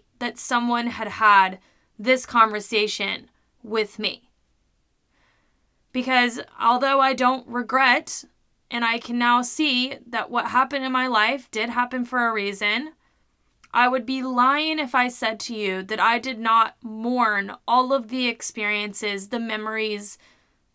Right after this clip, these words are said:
the youth, my teenage years that I could have had, that I took away from myself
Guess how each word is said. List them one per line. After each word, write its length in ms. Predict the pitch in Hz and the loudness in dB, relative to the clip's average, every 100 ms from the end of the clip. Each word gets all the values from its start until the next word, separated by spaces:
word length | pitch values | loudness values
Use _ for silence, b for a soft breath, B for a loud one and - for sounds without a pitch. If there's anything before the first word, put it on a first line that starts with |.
| - | -10
the 120 | 208 | -4
youth, 640 | 247 208 220 226 226 - - - | -2 -4 -8 -6 -8 -12 -18 -6
my 240 | 220 214 | -2 -2
teenage 640 | 202 - 247 226 214 196 | -4 -4 -2 0 -2 -2
years 520 | 214 202 190 185 190 - b b - | -4 0 0 0 -4 -12 b b -2
that 140 | 233 | 2
I 200 | 226 214 | 4 2
could 220 | - 247 | -2 -4
have 120 | 226 | -4
had, 580 | 185 202 190 214 311 392 - b b - | -6 -2 2 4 2 -2 -10 b b 2
that 140 | 240 | 6
I 160 | 233 247 | 6 4
took 340 | - 277 277 | 0 -2 -2
away 580 | 277 196 214 208 240 302 | -4 -2 2 4 2 -4
from 540 | - - - 226 240 | -8 -6 4 6 6
myself 880 | 240 208 190 - - 190 262 320 - | 2 0 -2 -6 0 0 0 -6 -16